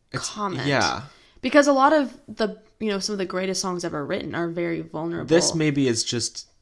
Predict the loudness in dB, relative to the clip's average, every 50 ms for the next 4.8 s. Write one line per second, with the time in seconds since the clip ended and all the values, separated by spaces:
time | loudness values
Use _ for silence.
0 | _ -12 -6 -2 0 0 2 2 0 0 -2 -6 -8 -12 _ -6 -4 -4 -4 -4
1 | -6 -10 -18 -20 _ _ _ _ _ -8 -6 -6 -6 -8 -12 _ _ _ _ -20
2 | -20 -20 -20 -20 -20 -20 -12 -8 -4 -2 0 2 2 2 2 4 2 2 2 0
3 | -2 -6 -8 -6 -2 2 4 4 4 2 2 -2 -2 0 -2 -2 -2 0 0 0
4 | 2 2 2 2 2 0 0 -2 -2 -2 -2 -2 -4 -6 -8 -10